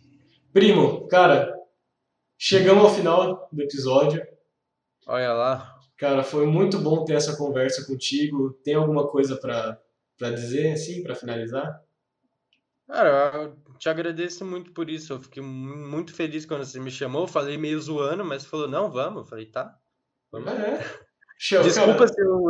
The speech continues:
Speaker 2: se, se algumas coisas eu não consegui explicar bem, é porque, sei lá, minha primeira entrevista.
Speaker 1: Não,
Speaker 2: Então,
Speaker 1: não.
Speaker 2: não sei.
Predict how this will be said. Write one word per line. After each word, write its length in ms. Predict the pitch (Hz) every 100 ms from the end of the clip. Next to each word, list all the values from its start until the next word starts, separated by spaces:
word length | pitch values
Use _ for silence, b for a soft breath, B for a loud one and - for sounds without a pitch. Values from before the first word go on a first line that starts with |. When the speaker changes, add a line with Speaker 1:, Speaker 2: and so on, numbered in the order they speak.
| 160
Speaker 2:
se, 340 | - 160 143
se 320 | 135 - 156
algumas 340 | 151 151 160 156
coisas 240 | 151 143
eu 60 | 151
não 100 | 147
consegui 280 | 151 147 147
explicar 360 | 139 139 143
bem, 280 | 135 139 196
é 60 | 165
porque, 880 | 139 131 135 131 135 131 131 127 123
sei 260 | 120 143
lá, 300 | 135 147 170 143
minha 200 | 131 131
primeira 300 | 135 131 139
entrevista. 760 | 147 160 139 127 156 156 117 107 _ _ b b _ _ -
Speaker 1:
Não, 360 | 196 233 165
Speaker 2:
Então, 220 | 170 180
Speaker 1:
não. 0 |
Speaker 2:
não 160 | - -
sei. 180 | 180